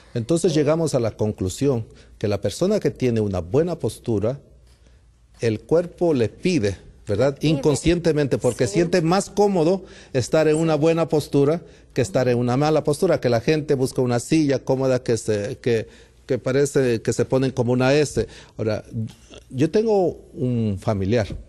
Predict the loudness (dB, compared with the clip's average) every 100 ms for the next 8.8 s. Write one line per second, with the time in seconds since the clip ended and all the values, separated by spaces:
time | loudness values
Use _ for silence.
0 | -4 -2 -2 -2 -4 -2 -4 -2 -4 -4
1 | -6 -6 -10 -16 _ -20 -20 _ -10 -6
2 | -6 -4 -4 -6 -12 -6 -2 -2 -4 -12
3 | -20 _ _ _ -12 -6 -2 -2 -2 -4
4 | -6 -8 -14 -14 -20 _ _ _ _ _
5 | _ _ _ -2 -2 -2 -2 -4 -2 0
6 | 2 2 0 0 -2 0 0 0 -2 -4
7 | -2 -2 -2 0 0 0 0 0 0 0
8 | -2 -2 -4 -2 -2 -2 -4